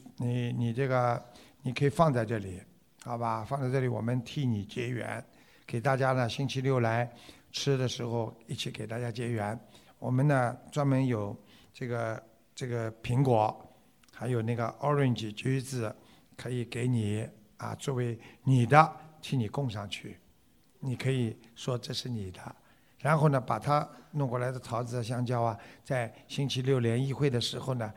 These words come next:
就可以大家一起吃掉。那么下次他就不会带来了，不就很圆融了吗？”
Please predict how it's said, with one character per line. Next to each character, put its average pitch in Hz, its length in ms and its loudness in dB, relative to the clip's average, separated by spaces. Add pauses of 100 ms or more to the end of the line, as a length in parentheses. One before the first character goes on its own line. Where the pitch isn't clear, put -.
(160)
就 - 120 -12
可 - 140 -10
以 113 60 -6
大 117 160 -2
家 113 200 -2 (100)
一 131 60 -8
起 113 200 -10
吃 - 200 -8
掉。 117 240 -14 (500)
那 131 60 -2
么 120 60 2
下 135 220 2
次 - 160 -6
他 117 100 -2
就 117 100 -6
不 113 140 -10
会 123 140 -8
带 120 220 -4
来 98 180 -10
了， - 240 -18
不 123 80 -10
就 117 120 -8
很 107 240 -10
圆 101 220 -6
融 113 160 -6
了 110 80 -8
吗？” 110 180 -12